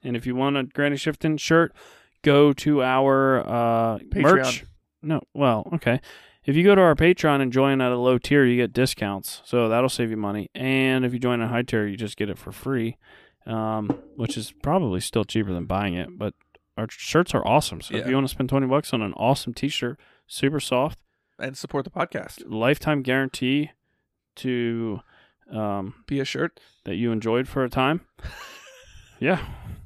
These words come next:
Speaker 1: We'll
Speaker 2: There's
Speaker 1: guarantee that.
Speaker 2: ha-, there's a happiness guarantee.
Speaker 1: Happiness guarantee.
Speaker 2: Yeah. Money
Speaker 1: Okay.
Speaker 2: can't buy you happiness, but it can buy you granny shifting apparel.
Speaker 1: Which will bring you happiness.
Speaker 2: Right, right, right.
Speaker 1: Temporarily.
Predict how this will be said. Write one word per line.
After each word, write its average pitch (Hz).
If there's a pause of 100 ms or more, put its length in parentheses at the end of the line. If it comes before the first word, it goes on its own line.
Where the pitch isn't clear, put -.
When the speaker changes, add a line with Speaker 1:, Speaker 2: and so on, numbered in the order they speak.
(340)
Speaker 1:
We'll 110
Speaker 2:
There's 175
Speaker 1:
guarantee 127
that. 120
Speaker 2:
ha-, - (240)
there's 151
a 143
happiness 135
guarantee. 123 (520)
Speaker 1:
Happiness 135
guarantee. 95 (180)
Speaker 2:
Yeah. 156 (260)
Money 151
Speaker 1:
Okay. 165
Speaker 2:
can't 160
buy 156
you 139
happiness, 143 (320)
but 147
it 156
can 226
buy 135
you 135
granny 143
shifting 127
apparel. -
Speaker 1:
Which 143
will 110
bring 113
you 110
happiness. -
Speaker 2:
Right, 78
right, -
right. -
Speaker 1:
Temporarily. 107